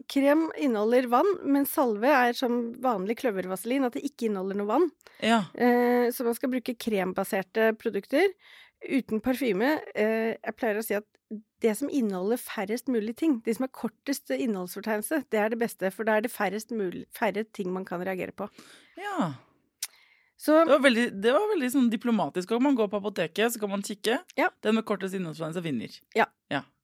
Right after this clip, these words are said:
Speaker 1: Det er, eh, det er egentlig veldig greit. Og, og, mm, er man veldig le-, lei av å smøre seg, når man begynner å bli litt sånn ungdom og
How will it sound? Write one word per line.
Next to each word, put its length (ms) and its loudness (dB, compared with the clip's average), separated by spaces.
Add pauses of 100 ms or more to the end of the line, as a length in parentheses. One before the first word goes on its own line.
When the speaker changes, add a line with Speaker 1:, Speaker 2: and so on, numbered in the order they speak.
(280)
Speaker 1:
Det 60 4
er, 240 6
eh, 800 2
det 80 0
er 80 6
egentlig 300 4
veldig 240 4
greit. 240 0 (180)
Og, 480 6
og, 360 4
mm, 280 2
er 160 4
man 160 4
veldig 320 2
le-, 320 0
lei 140 2 (100)
av 140 2
å 20 2
smøre 240 -2
seg, 400 2
når 160 0
man 220 2
begynner 240 0
å 20 -2
bli 160 0
litt 240 -2
sånn 160 2
ungdom 480 0
og 560 2